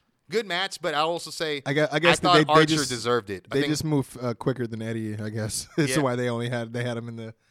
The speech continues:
Speaker 1: Probably.
Speaker 2: in the segment
Speaker 1: Yeah.
Speaker 2: just to get to the spot on time.
Speaker 1: Yeah.
Speaker 2: I, I don't know, but
Speaker 1: But I thought Archer, sh-, I don't know about you, but I thought Archer, if there was a time,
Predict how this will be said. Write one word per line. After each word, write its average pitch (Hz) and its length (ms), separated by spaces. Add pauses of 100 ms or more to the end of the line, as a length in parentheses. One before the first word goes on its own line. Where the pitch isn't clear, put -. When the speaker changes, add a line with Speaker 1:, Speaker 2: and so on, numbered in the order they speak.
(100)
Speaker 1:
Probably. 170 480
Speaker 2:
in 131 60
the 131 60
segment 156 480
Speaker 1:
Yeah. 104 40
Speaker 2:
just - 140
to 143 60
get 135 160
to 127 100
the 123 140
spot 123 340
on 117 180
time. 120 280
Speaker 1:
Yeah. 110 180
Speaker 2:
I, 113 40
I - 20
don't 117 100
know, 117 180
but 113 340
Speaker 1:
But 131 140
I 143 80
thought 147 220
Archer, 127 260
sh-, - 180
I 127 100
don't 127 80
know 120 60
about 107 200
you, 104 80
but 117 60
I - 20 (100)
thought 139 80
Archer, 120 540
if 123 80
there 165 100
was 160 100
a 147 40
time, 165 360